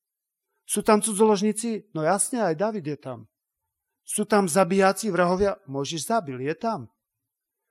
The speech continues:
Sú tam tunelári a podvodníci? Záchej, Matúš. Vieš, aké esa sú tam hore?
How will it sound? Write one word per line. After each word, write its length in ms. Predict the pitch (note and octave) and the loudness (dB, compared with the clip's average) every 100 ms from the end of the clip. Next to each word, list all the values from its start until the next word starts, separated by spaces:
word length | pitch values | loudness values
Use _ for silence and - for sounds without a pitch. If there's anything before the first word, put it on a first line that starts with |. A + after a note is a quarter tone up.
| _ _ - | _ _ -10
Sú 160 | - | -4
tam 240 | G3+ A3 G#3+ | 2 2 2
tunelári 640 | A#3 G#3+ G#3+ G3+ G#3+ A3 - - | 2 6 8 8 6 0 -6 -10
a 120 | D#3+ | -2
podvodníci? 600 | G3 F3+ F#3+ G3+ G3+ D#3+ | 0 2 0 0 -2 -6
Záchej, 520 | A#2 D3+ D3+ - D#3 | -4 -4 -4 -6 -6
Matúš. 560 | D3 C#3+ C#3+ C#3 B2+ - | -4 -6 -6 -10 -12 -12
Vieš, 200 | C3 C#3 | -10 -8
aké 240 | D3+ F3+ E3 | -6 -4 -2
esa 160 | - | -2
sú 160 | F#3 G#3+ | -4 -6
tam 240 | - F#3 | -4 -2
hore? 280 | E3+ D#3+ F#3 | -2 -4 -8